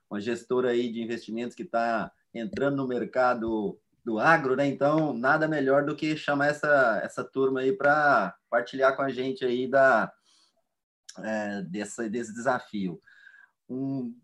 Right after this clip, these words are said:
segundo seria o Gustavo Paranhos, da Ouro Fino. E vou finalizar com um parceirão nosso aí, professor Luiz Fernando Laranja, produtor de leite, que com certeza vai,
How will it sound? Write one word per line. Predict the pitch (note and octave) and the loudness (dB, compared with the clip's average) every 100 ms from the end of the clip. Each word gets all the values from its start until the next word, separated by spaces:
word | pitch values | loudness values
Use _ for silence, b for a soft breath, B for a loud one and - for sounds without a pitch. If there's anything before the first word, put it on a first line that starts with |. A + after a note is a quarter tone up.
| _ | _
segundo | - D3+ D3 F#3 F#3+ | -8 -4 2 4 4
seria | E3+ D#3+ D3 D3+ D#3+ D3+ | 2 -4 -4 2 2 2
o | D3 C#3+ C#3 B2+ A#2 | 2 2 4 2 2
Gustavo | B2 - D3+ D#3+ | -4 2 4 6
Paranhos, | C#3+ C3 D3+ F#3+ E3 | 6 6 6 4 4
da | C3+ | 4
Ouro | C3+ C3 | 4 4
Fino. | - F3+ G#3+ G#3+ - _ _ _ _ _ _ _ | 2 4 4 2 -2 _ _ _ _ _ _ _
E | D#3 | -2
vou | E3+ G3 | 4 6
finalizar | G3 F#3+ F#3 E3 D#3 F3+ | 6 6 4 4 6 6
com | F#3 F3+ E3 | 6 2 2
um | |
parceirão | D#3 D#3+ - D#3+ D#3 D3+ | 2 0 2 2 2 4
nosso | C#3+ D3 C#3+ | 4 4 4
aí, | C#3+ C#3+ | -2 0
professor | C#3 C3+ D3 | -2 -2 0
Luiz | D3 E3 | 4 4
Fernando | E3+ D#3 D3+ D3+ | 4 0 2 6
Laranja, | C#3 B2+ B2 F#2+ F#2 _ | 6 6 2 -2 -8 _
produtor | - C#3 C3+ B2+ E3 | -4 0 2 4 4
de | D#3+ | 4
leite, | D3 D#3+ F3+ F3+ E3 | 4 4 4 2 -2
que | D#3+ C#3+ | -4 -2
com | F3 | 0
certeza | F#3 F3 - D#3+ E3+ | 2 0 0 0 0
vai, | D#3 D3+ D#3+ D#3+ | 4 6 6 4